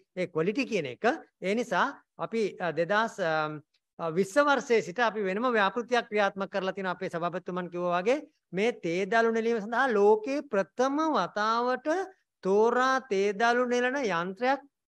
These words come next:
නිර්මාණය කරලා හඳුන්වා දෙන්න. ඒතර ඒ සඳහා අතරම අපි තෝරාගත්තා ශ්‍රී ලංකාව තුළ සිටින, මොකද අපි ශ්‍රී ලංකා තේ පර්යේෂණ ආයතනයෙන් මේක තනියෙන් කරන්න බැරි නිසා විශේෂ වූ කණ්ඩායම් දෙකක්, ආයතන දෙකක් සම්බන්ධ කරගෙන දෙදහස් විස්ස වර්ෂයේ සිට අපි, අ,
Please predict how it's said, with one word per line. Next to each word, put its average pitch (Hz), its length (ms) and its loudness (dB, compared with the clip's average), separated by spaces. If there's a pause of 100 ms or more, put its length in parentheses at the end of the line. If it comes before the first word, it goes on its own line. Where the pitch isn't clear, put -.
(100)
නිර්මාණය 220 680 2
කරලා 277 340 0
හඳුන්වා 175 320 -4
දෙන්න. 110 180 -20 (400)
ඒතර 196 80 -2
ඒ 170 160 0
සඳහා 220 320 -2
අතරම 220 200 -8
අපි 202 180 -2
තෝරාගත්තා 202 680 0 (280)
ශ්‍රී 160 180 -6
ලංකාව 196 400 0
තුළ 202 180 0 (160)
සිටින, 196 320 -4 (540)
මොකද 175 160 -4
අපි 165 180 0
ශ්‍රී 160 160 -6
ලංකා 185 240 -2
තේ 160 140 -4
පර්යේෂණ 185 340 -2
ආයතනයෙන් 190 260 -4
මේක 190 140 -6
තනියෙන් 190 240 -4
කරන්න 190 280 -4
බැරි 160 200 -2
නිසා 214 300 0 (320)
විශේෂ 214 420 2
වූ 233 180 4
කණ්ඩායම් 202 580 0
දෙකක්, 180 160 0 (160)
ආයතන 185 440 2
දෙකක් 185 180 -2 (200)
සම්බන්ධ 202 460 -2
කරගෙන 208 340 -4
දෙදහස් 185 380 -2 (560)
විස්ස 190 200 0
වර්ෂයේ 254 400 2
සිට 208 160 -6
අපි, 185 380 -2
අ, 165 320 -2